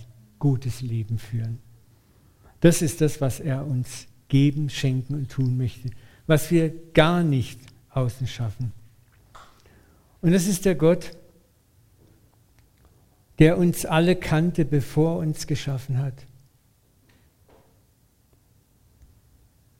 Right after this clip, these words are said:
Der uns, mag dieses Bild,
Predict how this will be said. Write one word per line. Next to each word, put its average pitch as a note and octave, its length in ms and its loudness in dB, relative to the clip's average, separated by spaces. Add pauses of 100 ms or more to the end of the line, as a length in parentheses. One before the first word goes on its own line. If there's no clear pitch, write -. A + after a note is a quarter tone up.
(1080)
Der E3+ 100 2
uns, - 440 -6 (160)
mag E3 220 -2
dieses C3 320 -4
Bild, C#3+ 340 0